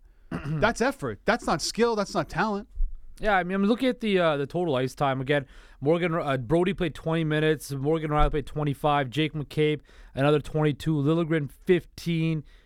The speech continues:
Speaker 2: Giordano, only twelve minutes he played last night. Um, it's something that, again, I see, I understand what you're saying with the battle level, the compete level from the Toronto Maple Leafs. And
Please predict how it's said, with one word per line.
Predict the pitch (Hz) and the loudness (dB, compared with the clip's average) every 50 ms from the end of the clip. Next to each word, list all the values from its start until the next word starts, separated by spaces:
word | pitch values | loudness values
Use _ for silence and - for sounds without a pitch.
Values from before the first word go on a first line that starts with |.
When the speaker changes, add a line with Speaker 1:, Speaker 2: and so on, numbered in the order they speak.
| - - | -14 -12
Speaker 2:
Giordano, | 120 110 147 208 233 220 165 175 170 180 175 175 | -4 2 4 4 4 4 2 0 0 0 -2 -2
only | 165 156 147 | -2 -2 -2
twelve | 135 - - 143 131 123 107 | -2 -2 -2 0 0 -2 -4
minutes | 110 110 104 104 104 101 - - - | -6 -8 -8 -8 -8 -10 -12 -16 -14
he | - 127 120 | -12 -12 -12
played | 113 - 120 110 107 95 | -10 -10 -10 -10 -8 -8
last | 107 101 98 98 - - | -8 -8 -8 -10 -12 -14
night. | 117 110 104 104 110 113 - - - - - - - | -12 -10 -8 -8 -10 -10 -12 -18 -20 -20 -20 -18 -6
Um, | - 123 131 139 143 143 147 156 135 - - - - - - - | 0 0 2 2 2 0 -2 -6 -10 -14 -20 -20 -20 -20 -6 2
it's | 202 208 226 - - | 2 2 2 2 0
something | - 233 240 247 220 - 262 254 240 220 | 0 2 2 0 -2 -4 -4 -4 -2 0
that, | 175 180 165 160 160 160 170 - - - | 0 2 2 2 2 0 -4 -6 -10 -10
again, | 151 151 143 214 214 170 131 113 104 - | -8 -2 0 2 2 0 -2 -6 -10 -10
I | - 135 147 147 139 123 - | -6 -4 -4 -4 -4 -6 -10
see, | - - - 156 160 160 - | -14 -12 -10 -10 -10 -10 -6
I | 131 135 | -4 -4
understand | 143 156 147 - 160 | 2 4 4 4 4
what | 151 | 2
you're | 139 | -4
saying | 131 151 | -8 -8
with | 135 131 | -6 -6
the | 131 | -6
battle | 120 101 135 131 131 123 127 107 | -4 -2 -2 -2 0 0 0 0
level, | 101 98 95 | 0 -4 -8
the | 98 117 | -10 -10
compete | - - 131 - - 160 180 160 | -10 -8 -10 -6 -4 -4 -2 0
level | 165 156 147 151 147 - - - - - | 0 2 2 0 -2 -4 -8 -16 -20 -6
from | - 156 143 147 | -4 -4 -2 -2
the | 147 | -4
Toronto | 123 - - 143 135 131 123 | -6 -6 -4 -4 -4 -4 -4
Maple | 117 113 113 107 - 107 | -4 -4 -6 -6 -8 -8
Leafs. | 107 107 101 - - | -8 -8 -8 -10 -6
And | - 170 165 160 143 | 0 0 0 0 0